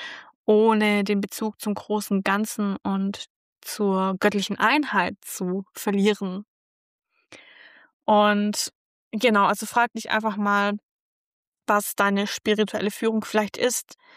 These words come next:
wie du das definierst und,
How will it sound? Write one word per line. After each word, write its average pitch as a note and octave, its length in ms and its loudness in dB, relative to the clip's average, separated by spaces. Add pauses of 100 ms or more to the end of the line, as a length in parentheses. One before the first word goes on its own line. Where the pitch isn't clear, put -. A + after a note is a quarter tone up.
(180)
wie G#3+ 80 4
du G#3 100 2
das G3+ 200 2
definierst A#3 800 2 (720)
und, G3+ 680 2